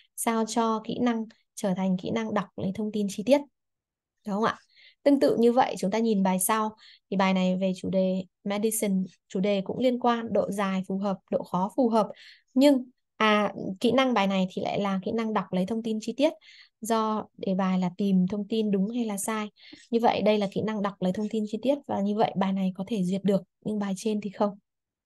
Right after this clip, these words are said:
Được không ạ? Đó, thế thì vận dụng các, um, cái tiêu chí về độ phù hợp, à, độ,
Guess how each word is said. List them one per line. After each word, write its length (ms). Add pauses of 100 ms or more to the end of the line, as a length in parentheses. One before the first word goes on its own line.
(600)
Được 120
không 140
ạ? 140 (1200)
Đó, 220
thế 80
thì 100
vận 260
dụng 260 (360)
các, 140 (600)
um, 360
cái 260
tiêu 180
chí 500
về 260
độ 280
phù 160
hợp, 200 (760)
à, 180
độ, 380